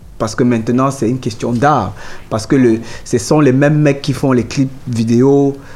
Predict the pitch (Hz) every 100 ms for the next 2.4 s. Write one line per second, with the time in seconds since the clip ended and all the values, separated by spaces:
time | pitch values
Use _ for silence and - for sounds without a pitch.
0 | - 117 156 147 127 135 147 147 139 135
1 | 139 - 135 135 135 127 127 - - 113
2 | 110 131 143 -